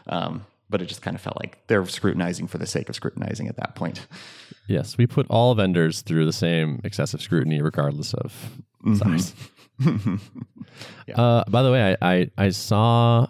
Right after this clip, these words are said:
Speaker 2: a scheduling tool the other day, and on their comparison page, they showed how they stacked up to, um, Calendly and SavvyCal.
Speaker 1: Yeah, I, uh, I think I saw the same one, and,
Speaker 2: And
Speaker 1: um,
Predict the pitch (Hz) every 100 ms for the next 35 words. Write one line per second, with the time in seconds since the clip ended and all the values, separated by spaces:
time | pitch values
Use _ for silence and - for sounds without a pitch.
0 | - 101 - - 95 95 87 82 - 80
1 | 76 76 76 73 73 73 76 107 - 80
2 | 80 78 - 82 85 90 82 80 78 78
3 | - - 87 98 87 87 - - - -
4 | - - 78 78 - - - _ _ _
5 | _ - 80 - 90 87 92 87 87 -
6 | 85 85 87 - - 87 80 78 76 -
7 | 80 73 76 - - 127 - - - _
8 | _ - 87 98 107 127 139 90 98 101
9 | 104 - - 76 - - _ - - -
10 | 113 190 262 - - _ - 131 147 135
11 | 135 107 127 - 143 127 123 131 123 139
12 | 127 110 143 92 - 92 90 101 101 92
13 | 90 90